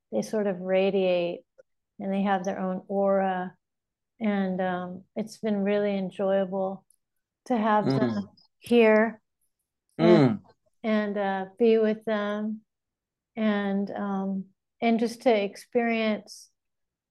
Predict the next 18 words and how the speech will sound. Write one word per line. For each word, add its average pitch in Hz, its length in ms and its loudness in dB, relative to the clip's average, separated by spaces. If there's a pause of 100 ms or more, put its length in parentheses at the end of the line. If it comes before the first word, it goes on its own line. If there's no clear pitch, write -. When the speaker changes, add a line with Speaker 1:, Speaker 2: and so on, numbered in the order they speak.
(220)
Speaker 1:
the 226 100 0
whole, 214 760 2 (1300)
you 233 120 0
know, 202 220 0
installation 220 1300 -4 (880)
and 220 160 0
everything. 214 680 -2
Yeah, 214 160 2
you've 208 220 -4
brought 214 220 -4
me 214 100 -4
a 208 60 -2
lot 202 240 0
of, 196 140 -4 (920)
a 226 40 -6
lot 214 200 2
of 196 120 -6
hope 220 500 0